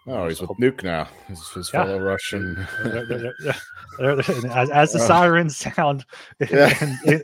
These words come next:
Speaker 2: in Great Vancouver, B C over there.
Speaker 1: <laughs>
Speaker 2: Yeah, so, you know,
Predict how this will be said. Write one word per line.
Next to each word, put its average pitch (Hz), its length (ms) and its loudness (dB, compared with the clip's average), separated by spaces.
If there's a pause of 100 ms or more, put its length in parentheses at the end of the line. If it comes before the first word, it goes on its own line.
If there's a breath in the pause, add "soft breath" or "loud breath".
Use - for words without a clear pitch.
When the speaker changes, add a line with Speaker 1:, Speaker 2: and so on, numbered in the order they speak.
Speaker 2:
in 165 100 -6
Great 147 260 0
Vancouver, 143 500 -2
B 135 180 -2
C 131 280 -4
over 104 300 -6
there. 104 460 -4 (320)
Speaker 1:
<laughs> 127 240 -6
Speaker 2:
Yeah, 147 180 0
so, 165 200 -4
you 147 100 -8
know, 117 160 -6